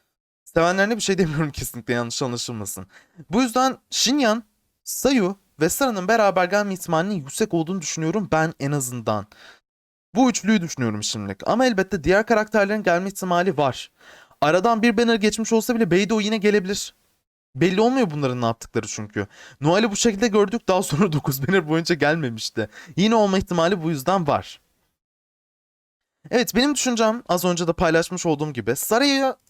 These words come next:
yüzde doksan ihtimal veriyorum ya. Sarı her türlü, Sara her türlü gelir diye düşünüyorum. Sara'nın yanında dediğim gibi Sayu'nun da epey bir yüksek ihtimali var. Sayu olmazsa Sucrose olur anime olarak.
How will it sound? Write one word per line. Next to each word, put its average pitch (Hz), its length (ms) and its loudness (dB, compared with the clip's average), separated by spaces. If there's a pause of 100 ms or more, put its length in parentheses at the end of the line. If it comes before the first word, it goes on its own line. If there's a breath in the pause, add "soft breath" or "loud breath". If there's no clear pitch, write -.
(200)
yüzde 285 260 0
doksan 285 300 0
ihtimal 220 380 0
veriyorum 160 320 -2
ya. 98 120 -4
Sarı 165 220 2
her 180 200 2
türlü, 156 300 -10
Sara 170 340 0
her 180 140 0
türlü 160 160 -8
gelir 139 280 -4
diye 110 120 -6
düşünüyorum. 98 460 -10 (560 loud breath)
Sara'nın 302 340 2
yanında 175 560 2 (240 soft breath)
dediğim 262 280 0
gibi 240 140 -4
Sayu'nun 254 380 0
da 277 60 2
epey 208 260 2
bir 170 40 -2
yüksek - 300 -8
ihtimali 160 360 2
var. 269 240 2 (300 soft breath)
Sayu 269 360 2
olmazsa 240 760 2 (300)
Sucrose 254 500 2
olur 131 220 -2 (100)
anime 156 240 2
olarak. 101 500 -6